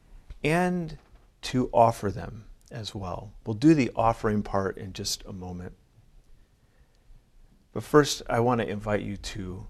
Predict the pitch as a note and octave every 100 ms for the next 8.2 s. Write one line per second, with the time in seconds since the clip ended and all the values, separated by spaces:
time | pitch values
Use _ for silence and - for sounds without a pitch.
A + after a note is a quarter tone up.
0 | - - F#2+ - G2+ - - - - _
1 | _ - - - - - - - - _
2 | - _ - - - _ - - _ _
3 | _ - - A#2+ A#2+ G#2+ A2 - G#2+ -
4 | G2+ G2 - G#2+ - - G#2+ - - -
5 | G#2 G#2 F#2+ - - G2+ F#2 F2 F2+ G2
6 | F#2+ - - - - - - _ - _
7 | _ _ - G#2+ G2+ G#2 G#2 G2+ F#2 F2+
8 | F2